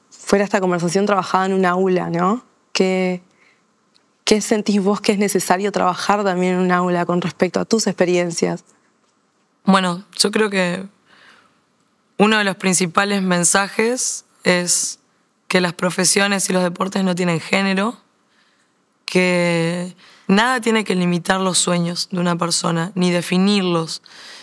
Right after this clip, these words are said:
Speaker 2: Eh, las personas tienen que ser, como digo, ¿no? libres, libres de soñar, eh, con ser lo que quieran ser y que se puedan desarrollar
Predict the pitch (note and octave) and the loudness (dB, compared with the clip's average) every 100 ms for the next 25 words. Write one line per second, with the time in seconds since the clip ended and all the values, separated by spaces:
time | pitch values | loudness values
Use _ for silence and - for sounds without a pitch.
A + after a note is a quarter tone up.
0 | - - F#3 F3+ F3 E3+ E3+ E3+ F3 - | -20 -2 2 2 2 0 -2 -4 -8 -18
1 | _ _ _ _ _ _ _ _ - F#3 | _ _ _ _ _ _ _ _ -10 -4
2 | F#3+ F#3+ A#3+ A#3 G3+ F#3 G3 F#3+ A3 - | 0 2 2 0 0 2 2 0 -4 -2
3 | F#3 F3+ F3+ E3+ F3+ G3+ _ - F#3 G3 | 0 0 0 0 -2 -4 _ -4 0 2
4 | F3+ F3+ - - - - G3+ G#3 G3+ F#3 | 2 -2 -6 -8 -8 -4 0 0 0 0
5 | F3 F#3 F3+ F#3+ F#3+ F#3 F#3+ - - - | 0 2 2 2 0 -4 -12 -20 -20 -16
6 | - G3+ F#3+ F3+ F3+ F#3+ G3 F#3+ _ _ | -2 0 2 0 -2 -6 -12 -18 _ _
7 | _ _ _ - - G3 F#3+ A#3 B3+ A#3 | _ _ _ -8 0 0 2 0 0 0
8 | G3 G#3+ G#3+ F#3+ - G#3 A3+ A#3+ G#3 F#3+ | 0 0 0 0 2 0 0 -4 -4 -6
9 | F3+ G#3 G#3+ G#3+ F3+ F3 F3 E3+ - G3 | -2 0 0 0 -2 0 0 0 0 0
10 | G#3 | -2